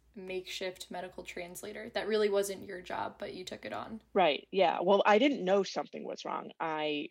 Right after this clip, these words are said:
Speaker 2: feared that something was wrong because I wasn't hearing from him, um, and I wasn't, he wasn't responding to any of my text or messages on Facebook, and that, I was worried that something wrong, but I didn't know. Um, so when I got the call from his daughter, that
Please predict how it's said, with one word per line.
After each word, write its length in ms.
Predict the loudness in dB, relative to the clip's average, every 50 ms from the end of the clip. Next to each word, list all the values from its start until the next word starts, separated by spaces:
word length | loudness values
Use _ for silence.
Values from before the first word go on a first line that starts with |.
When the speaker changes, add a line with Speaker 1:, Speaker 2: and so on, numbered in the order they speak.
| -12
Speaker 2:
feared 580 | -16 -12 -6 -2 0 2 2 2 2 -2 -6 -4
that 160 | -4 -4 -4
something 240 | -4 -8 -6 -6 -6
was 180 | -6 -6 -6 -6
wrong 160 | -6 -6 -6
because 200 | -6 -6 -4 -2
I 80 | 0 0
wasn't 280 | -2 -2 -6 -10 -14 -12
hearing 400 | -6 0 2 2 2 2 0 -4 -6
from 160 | -6 -6 -6
him, 380 | -8 -12 -12 -10 -10 -12 -14 -16 _ _ _ _ _ _ _ _ _ -2
um, 340 | -2 0 0 0 -2 -4 -4 -4
and 100 | -2 0
I 140 | 2 2 2
wasn't, 420 | 4 2 2 2 0 -6 -6 -6
he 120 | -4 -2 0
wasn't 280 | 0 0 0 -2 -8
responding 640 | -8 -10 -6 -2 0 2 2 2 0 0 -4 -6 -6
to 160 | -8 -6 -4 -2
any 200 | -2 0 0 -2
of 100 | -2 -4
my 340 | -8 -8 -8 -10 -12 -12 -16 _ _ _ _ _ _ -2
text 400 | 0 0 0 0 -4 -12 -8 -4
or 100 | -4 -4
messages 640 | 0 -2 -2 -2 -4 -10 -8 -8 -6 -6 -6 -8 -8 -6
on 160 | -6 -6 -6 -4 -4
Facebook, 420 | -2 -2 -2 -4 -6 -6 -6 -6 -10 -14 -20 _ _ -4
and 180 | -4 -4 -2 0
that, 340 | 2 2 4 4 4 2 0 _ _ _ _ _ _ _ _ _ _ _ _ _ _ _ _ _ _ _ _ _ _ _ _ _ _
I 120 | 0 0 0
was 220 | 0 -2 -8 -2
worried 340 | 4 6 8 8 8 6 4
that 120 | 0 -4
something 160 | -6 -8 -6 -6
wrong, 140 | -6 -6 -6
but 100 | -4 -4
I 80 | -4
didn't 220 | -4 -4 -6 -6 -4
know. 140 | -4 -4 -4 -6 -10 _ _ _ _ _ _ _ -4
Um, 320 | -2 0 0 0 -2 -4 -6
so 220 | -4 2 2 4
when 140 | 4 4 4
I 120 | 4 2
got 240 | 4 4 2 2 2
the 80 | 0 -6
call 380 | -6 -2 0 2 2 2 2
from 180 | 0 -2 -8 -8 -8
his 160 | -12 -10 -4
daughter, 400 | 0 2 4 4 4 2 0 -2
that 260 | -2 -2 0 -2 -2